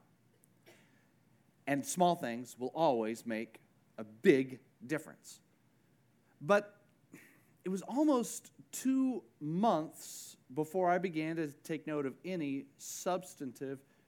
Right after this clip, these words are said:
change in my system. After putting new habits into place, but I, you know, I refused to give up. But then little by little,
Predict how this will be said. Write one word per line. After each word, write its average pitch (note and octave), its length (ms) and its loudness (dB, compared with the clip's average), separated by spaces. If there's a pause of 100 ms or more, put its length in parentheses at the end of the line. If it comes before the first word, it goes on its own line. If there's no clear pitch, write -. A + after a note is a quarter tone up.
(160)
change C#3 720 -4 (480)
in C#3+ 80 -2
my D3+ 120 2
system. D3+ 400 -4 (1200)
After B2+ 280 -2
putting E3 260 0
new F3 120 4
habits F#3+ 360 2
into A#2+ 140 -8
place, G2+ 360 -8
but A#2+ 140 -6
I, C3+ 140 -2
you C3+ 160 -8
know, B2+ 80 -10
I B2 80 -6
refused D3 460 -6
to F#3 60 -2
give E3 200 0
up. C#3 260 0
But D3 160 -8
then D#3+ 320 -2
little F3 220 2
by G#3+ 160 0
little, C3+ 640 -2